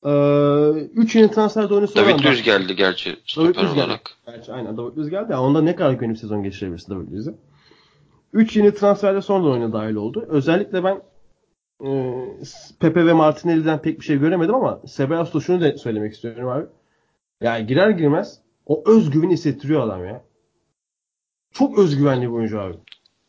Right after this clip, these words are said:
Speaker 2: Öyle ama ben Cebalos'u Fornals'a benzettim.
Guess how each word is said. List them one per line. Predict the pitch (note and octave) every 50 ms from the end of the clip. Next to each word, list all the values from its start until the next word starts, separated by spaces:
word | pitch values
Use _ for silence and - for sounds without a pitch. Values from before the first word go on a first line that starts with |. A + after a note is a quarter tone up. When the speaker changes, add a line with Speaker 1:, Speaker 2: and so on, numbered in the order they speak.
| _ _ _ _ _ _ _ _ - _ _ _ _
Speaker 2:
Öyle | D3 C#3+ D#3 F3 D#3+ E3 F3+ F#3+ - _ _
ama | - C3 D#3 E3+ E3
ben | F3 F3+ E3+ - -
Cebalos'u | D#3+ C#3+ E3 E3+ E3 D#3+ D3 - - - F3+ F3+ - - _ _
Fornals'a | - - - D#3 E3 E3 D#3+ D3 C#3+ C#3 - C#3 B2
benzettim. | A#2 A2 G2+ F#2+ G2 - - - F2+ E2+